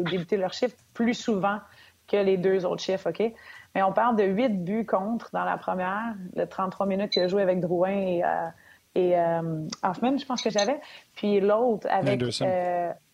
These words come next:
Speaker 1: avec Anderson, excuse-moi, mais l'autre avec Anderson et Hoffman, c'est, c'est pas chômé parce que, je m'excuse de, d'utiliser ce, ce terme-là, c'est seize minutes de jeu ensemble, c'est cinq buts accordés en égalité numérique. Fait que c'est, c'est quelque chose que,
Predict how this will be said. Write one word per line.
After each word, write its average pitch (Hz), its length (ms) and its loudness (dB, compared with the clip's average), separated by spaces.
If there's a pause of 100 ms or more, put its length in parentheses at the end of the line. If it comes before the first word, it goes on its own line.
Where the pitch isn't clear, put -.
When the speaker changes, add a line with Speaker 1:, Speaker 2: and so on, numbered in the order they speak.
(120)
Speaker 1:
avec 202 260 -2
Anderson, 190 320 -4
excuse-moi, 214 500 -6
mais 185 140 0
l'autre 214 220 0
avec 190 220 0
Anderson 208 460 -2
et 208 160 0
Hoffman, 202 440 -2
c'est, 170 280 -4 (460)
c'est 208 140 -2
pas 240 140 2
chômé 220 580 0
parce 220 200 -4
que, 214 240 2 (400)
je 180 120 -6
m'excuse 190 320 -2
de, 202 100 2
d'utiliser 196 500 0
ce, 190 200 0
ce 180 280 -6
terme-là, 226 500 2
c'est - 160 0
seize 247 300 2
minutes 220 240 -2
de 196 120 0
jeu 220 200 -2
ensemble, 202 560 -4 (260)
c'est 220 160 -2
cinq 214 300 0
buts 226 120 0
accordés 180 480 -4 (480)
en 180 320 0
égalité 180 400 0
numérique. 185 520 -4
Fait 190 100 -4
que - 100 -18
c'est, 208 300 0
c'est - 180 -4
quelque 202 200 0
chose 240 200 0
que, 196 380 2